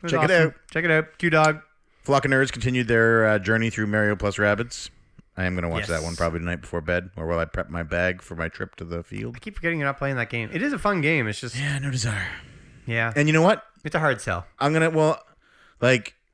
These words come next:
Speaker 2: every other game this year that I've been interested in,
Speaker 1: Mm-hmm.
Speaker 2: everybody has been talking about it online. It's been wild, nonstop chatter.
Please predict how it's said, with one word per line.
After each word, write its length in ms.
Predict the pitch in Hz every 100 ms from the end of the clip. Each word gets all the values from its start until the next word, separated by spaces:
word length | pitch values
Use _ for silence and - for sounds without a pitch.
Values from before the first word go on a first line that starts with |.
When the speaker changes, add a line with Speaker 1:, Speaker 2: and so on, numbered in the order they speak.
| _ _
Speaker 2:
every 240 | - 151 165
other 220 | 156 151
game 260 | 131 131 135
this 160 | 135
year 120 | 139
that 100 | 127
I've 100 | 117
been 100 | 104
interested 400 | 107 117 135 -
in, 220 | 147 165 214
Speaker 1:
Mm-hmm. 300 | 107 110 92 - _ -
Speaker 2:
everybody 720 | 123 117 117 110 107 101 104
has 160 | - 104
been 100 | 92
talking 340 | 90 87 92 85
about 160 | 85
it 40 | 85
online. 380 | 80 80 78
It's 100 | 82
been 220 | - 87 82
wild, 380 | 85 85 82
nonstop 540 | 80 80 80 85 80 - -
chatter. 460 | - 85 98 151